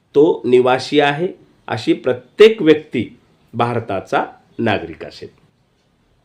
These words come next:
बघा, नागरिक तत्त्वाची स्पष्ट व्याख्या आहे, पण ही एकोणीसशे सत्तेचाळीसची व्याख्या आहे. सत्तेचाळीसमध्ये कुणाला नागरिक तत्त्व, कोण झाला भारताचा नागरिक? कारण तेव्हा तर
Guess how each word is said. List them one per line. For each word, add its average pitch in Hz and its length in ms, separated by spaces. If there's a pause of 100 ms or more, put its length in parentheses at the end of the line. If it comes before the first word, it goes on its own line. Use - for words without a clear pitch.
(440)
बघा, 101 240
नागरिक 131 420
तत्त्वाची 151 380
स्पष्ट 180 500
व्याख्या 113 360
आहे, 85 140 (360)
पण 135 140
ही 165 320
एकोणीसशे 135 680 (420)
सत्तेचाळीसची 135 880
व्याख्या 101 360
आहे. 80 140
सत्तेचाळीसमध्ये 175 1400 (160)
कुणाला 208 300
नागरिक 123 420
तत्त्व, 113 200
कोण 214 300
झाला 117 240
भारताचा 104 480
नागरिक? 95 400 (260)
कारण 101 120
तेव्हा 123 300
तर 147 40